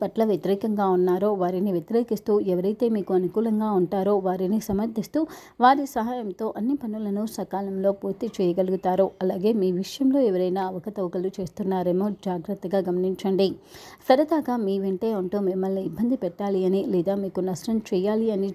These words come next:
చూసేటువంటి వ్యక్తులకు వీలైనంత దూరంగా ఉండడమే మంచిది. ఇంకా ఈ, ఈ రోజున ధనుస్సు రాశి వారికి వ్యాపార పరంగా అనుకూలంగా ఉంటుంది. అయితే మీ వ్యాపారానికి సంబంధించి ముఖ్యంగా భాగస్వామ్య వ్యాపారం అయితే మాత్రం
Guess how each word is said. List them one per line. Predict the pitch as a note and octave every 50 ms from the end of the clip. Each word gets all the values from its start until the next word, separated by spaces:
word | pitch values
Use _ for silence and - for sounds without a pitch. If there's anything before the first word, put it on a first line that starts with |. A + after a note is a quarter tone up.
| - G#3+
చూసేటువంటి | F#3+ F3 - - G3 F#3 F#3+ F#3 F#3 F3+ F#3+
వ్యక్తులకు | F3 F3 F3 F3 - B3 A#3+ G#3+ G#3 G#3+ G3+
వీలైనంత | G3 F3+ F3+ F3+ F3+ F#3 F#3 F#3+ F#3+ F#3 F3+ F#3+
దూరంగా | F3 D#3+ - F#3+ G#3 A#3 B3 B3+ B3+ B3+
ఉండడమే | A#3 F#3+ F3+ F3 F3 F3+ F#3+ G3+ G3
మంచిది. | F#3+ F3 F3+ F3 - F#3+ G3+ F#3+ E3 - - - - - - - - _ - -
ఇంకా | C4 C4 C4+ C4 B3+ B3 - C4
ఈ, | B3+ C4+ D#4+ D#4 - - _ -
ఈ | - C#4+ D4
రోజున | C#4 A#3 F#3+ F#3 - G3 G3+ G#3
ధనుస్సు | G#3+ F#3 E3+ F3+ G3+ A3 - - G#3
రాశి | F#3+ F#3 F3+ - G3 G3
వారికి | F#3+ F#3+ F#3 F3+ F3 - A3 A3
వ్యాపార | F#3 F3+ F3+ F3 F3 - A3 A3 A3+
పరంగా | A3 A3 G#3 F#3 F3+ F3+ F#3+ G3+
అనుకూలంగా | - - F#3+ F3+ F3 F3+ F#3+ G3 F#3+ F3+ F3+ F#3 F#3
ఉంటుంది. | F#3 F#3+ F#3+ - G3 F#3+ G3 F#3+ F#3 - -
అయితే | G3 F#3+ D3+ G3 G3
మీ | G3+ G3 F#3+ F#3
వ్యాపారానికి | F3 F#3 F3+ F#3 F#3+ - B3 A#3+ A#3 G3+ F#3+ F3+ G#3
సంబంధించి | G3+ G#3+ F#3+ F#3 F#3 F#3 F#3 F#3 F#3 E3+ - G#3+ - -
ముఖ్యంగా | F#3+ F3+ F3 - G3 F#3+ F#3+ G3+ G3+
భాగస్వామ్య | F#3+ F3+ F3 F3+ G3 A#3 A#3 - - A3 G#3+ G3+ G#3 G#3
వ్యాపారం | F3+ F3+ F3 F3 - F#3+ F#3+ G3 F#3+
అయితే | F#3 F3 E3+ - F#3+
మాత్రం | F#3+ F#3 F3+ F#3 B3+ C#4+